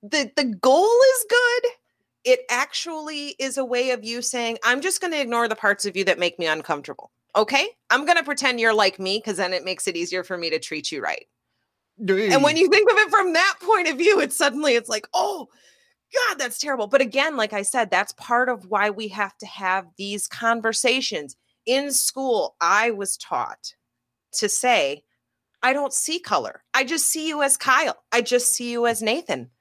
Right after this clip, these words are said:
Speaker 1: I don't care what color you are. You're just people to me." But what you're doing, not you, but what anyone, when they're saying that, is doing is risking the fact that they're telling the person they're talking to,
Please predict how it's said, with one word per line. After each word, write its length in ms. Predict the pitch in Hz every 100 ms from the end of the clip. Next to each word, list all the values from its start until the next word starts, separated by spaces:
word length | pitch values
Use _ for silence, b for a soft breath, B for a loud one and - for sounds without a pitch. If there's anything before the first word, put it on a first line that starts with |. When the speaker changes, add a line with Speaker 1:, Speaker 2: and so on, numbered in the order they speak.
| -
Speaker 1:
I 80 | 277
don't 140 | 494
care 200 | - 392
what 120 | 269
color 280 | - 220 180
you 180 | 160 156
are. 280 | 156 277 - b b
You're 120 | 320
just 240 | 370 -
people 360 | - 587 508 285
to 160 | - 160
me." 180 | - _ _ _ _ _ _ _ _ _ _ _ _ -
But 160 | 247 233
what 220 | 269 269
you're 160 | 233 247
doing, 800 | 190 240 311 370 185 165 180 220 _ -
not 200 | 180 -
you, 260 | 208 180
but 180 | 175 - - b b
what 220 | 233 247 240
anyone, 540 | 262 269 247 233 208
when 140 | 220 208
they're 100 | 196
saying 400 | - 233 240 226
that, 160 | 196
is 160 | 175 170
doing 380 | 240 339 254 196
is 220 | 190 196 175
risking 540 | 208 269 - 294 247
the 80 | 208
fact 300 | - 196 -
that 140 | 202
they're 120 | 208 190
telling 440 | - 247 285 262
the 60 | 226
person 340 | 226 220 -
they're 100 | 196 170
talking 480 | 254 359 - 165
to, 300 | 147 151 82